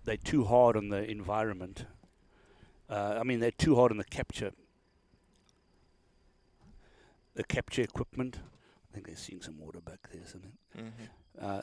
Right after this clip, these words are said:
Speaker 1: a lot of those bulls are too hard on the, on, on the capture equipment, on the trucks. They fight and they, they're too expensive to catch 'cause you've gotta bring them in one, one at a time. So it's just, it's not viable often catching the big bulls. The only viable option is to hunt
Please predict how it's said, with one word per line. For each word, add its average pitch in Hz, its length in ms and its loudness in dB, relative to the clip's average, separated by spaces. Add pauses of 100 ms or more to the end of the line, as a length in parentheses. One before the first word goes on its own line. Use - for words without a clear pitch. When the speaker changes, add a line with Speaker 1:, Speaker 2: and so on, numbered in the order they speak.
Speaker 1:
a 113 40 -6
lot 123 100 4
of 131 80 4
those 120 100 4
bulls 113 260 0
are 110 60 -2
too 127 240 -2
hard 120 180 4
on 110 80 -4
the, 98 180 -10
on, 107 180 -8
on 101 140 -10
the 92 100 -12
capture - 360 -8
equipment, - 420 -8
on 98 100 -12
the 92 80 -12
trucks. - 400 -8
They 101 100 -6
fight - 500 -8
and 98 120 -10
they, 98 140 -6 (380)
they're 98 160 -6
too - 100 -2
expensive 120 540 -6
to - 160 -10
catch - 160 -6
'cause 107 80 -8
you've 98 80 -8
gotta 98 160 -2
bring 110 200 -2
them 110 140 -2
in 104 180 -4
one, 104 260 -2
one 101 120 -4
at 95 80 -6
a 90 80 -10
time. 90 380 -8
So - 140 -6
it's 95 120 -8
just, - 200 -6 (400)
it's - 100 -18
not 120 140 0
viable 104 580 -4
often 107 280 -6
catching 101 420 -12
the 87 60 -12
big 92 220 -12
bulls. 98 420 -6 (920)
The - 100 -14
only 107 120 -4
viable 95 500 -4
option 104 240 -8
is 95 120 -12
to - 100 -10
hunt 95 180 -10